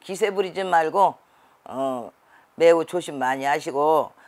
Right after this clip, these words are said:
음력으로 따진다면 십일월, 십이월인데 집안에 경사가 있을 것이다.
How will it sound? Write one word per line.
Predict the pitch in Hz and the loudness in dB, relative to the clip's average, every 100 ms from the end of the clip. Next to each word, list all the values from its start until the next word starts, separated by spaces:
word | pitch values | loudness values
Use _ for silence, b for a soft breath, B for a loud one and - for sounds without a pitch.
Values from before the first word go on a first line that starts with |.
| b | b
음력으로 | 180 202 208 190 170 | -6 -2 0 -2 -2
따진다면 | 170 180 180 165 147 | -2 -2 -2 -4 -4
십일월, | 143 208 185 190 170 | -8 -10 -6 -2 -2
십이월인데 | 151 - 165 175 156 147 156 | -4 -10 -6 -4 -4 -4 -4
집안에 | 143 170 170 185 165 | -4 -6 -2 0 -2
경사가 | 156 170 175 170 160 | -6 -6 -2 -2 -2
있을 | 151 - 160 | -6 -10 -10
것이다. | 147 147 - 170 147 | -10 -4 6 6 6